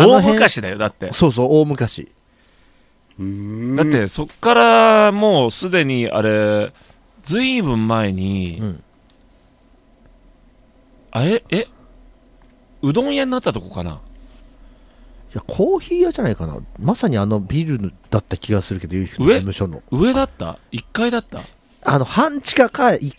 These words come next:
Speaker 1: 階だったかな。
Speaker 2: 半地下だったら、ほら、うどん屋じゃない。あの、丸亀、丸亀じゃない。なんだっけ、えっと。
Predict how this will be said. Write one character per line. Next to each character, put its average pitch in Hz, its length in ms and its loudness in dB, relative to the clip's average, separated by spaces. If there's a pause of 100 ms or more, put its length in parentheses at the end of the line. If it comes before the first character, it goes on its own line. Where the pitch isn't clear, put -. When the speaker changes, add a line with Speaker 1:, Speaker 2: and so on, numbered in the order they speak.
Speaker 1:
階 156 180 2
だ 147 120 0
っ - 40 -4
た - 180 -6
か 87 140 -8
な。 82 720 -6
Speaker 2:
半 254 220 -2
地 - 140 -2
下 262 80 0
だ 254 80 6
っ 240 60 0
た 190 140 0
ら、 139 80 2
ほ 123 80 2
ら、 113 100 0
う 107 80 -2
ど 117 120 -2
ん 117 60 -2
屋 110 100 -4
じ 101 80 -6
ゃ 92 60 -8
な 76 80 -16
い。 73 80 -20 (160)
あ 95 120 -8
の、 85 400 -12 (960)
丸 139 220 2
亀、 139 260 -2
丸 120 220 0
亀 120 160 -2
じ 107 80 -4
ゃ - 20 -4
な 95 40 -6
い。 98 40 -6
な 107 80 -4
ん - 20 -6
だ 92 60 -8
っ - 20 -14
け、 - 140 -20
え - 40 -14
っ - 20 -20
と。 - 320 -16